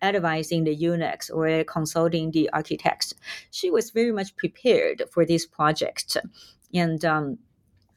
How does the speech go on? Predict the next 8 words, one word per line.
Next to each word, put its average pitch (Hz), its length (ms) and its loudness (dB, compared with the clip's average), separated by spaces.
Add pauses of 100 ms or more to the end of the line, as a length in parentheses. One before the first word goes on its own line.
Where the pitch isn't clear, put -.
(200)
and 180 240 0
that, 170 260 2
um, 151 180 0 (100)
uh, 151 320 0
that 165 320 -2 (180)
really 160 300 0
prepared, 175 600 -2
that's, 226 240 2